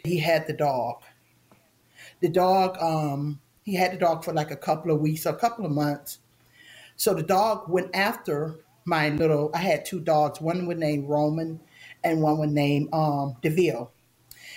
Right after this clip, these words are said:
His dog went after DeVille, and we,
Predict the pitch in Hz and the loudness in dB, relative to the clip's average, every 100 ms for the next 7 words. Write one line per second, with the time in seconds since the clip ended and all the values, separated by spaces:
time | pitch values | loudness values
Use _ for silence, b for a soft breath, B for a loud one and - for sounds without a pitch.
0 | B - 220 - 202 190 196 180 175 185 | B 0 0 2 4 4 2 -4 -4 -2
1 | 226 262 190 156 147 143 226 139 139 156 | -2 -2 -4 -4 -4 -2 0 0 -2 -6
2 | - _ _ _ 175 151 160 151 | -12 _ _ _ -2 2 2 2